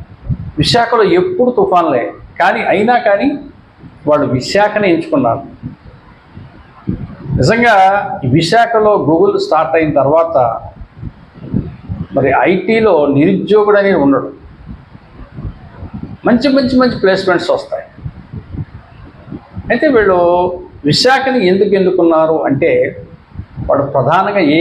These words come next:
అంశాలు చూశారంటే విశాఖలో తో పాటు ఆంధ్రప్రదేశ్లో ఐటీలో నైపుణ్యత పొ-, పొందినటువంటి యువతీ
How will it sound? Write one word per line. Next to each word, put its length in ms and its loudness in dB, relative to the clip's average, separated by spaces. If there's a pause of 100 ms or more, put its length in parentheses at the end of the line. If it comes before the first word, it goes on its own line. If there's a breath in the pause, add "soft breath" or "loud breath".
(160)
అంశాలు 360 0
చూశారంటే 540 0 (2750)
విశాఖలో 640 2 (800)
తో 80 4 (100)
పాటు 300 2 (560)
ఆంధ్రప్రదేశ్లో 840 0 (1900)
ఐటీలో 440 2 (220)
నైపుణ్యత 580 0 (120)
పొ-, 320 2
పొందినటువంటి 580 2 (160)
యువతీ 380 0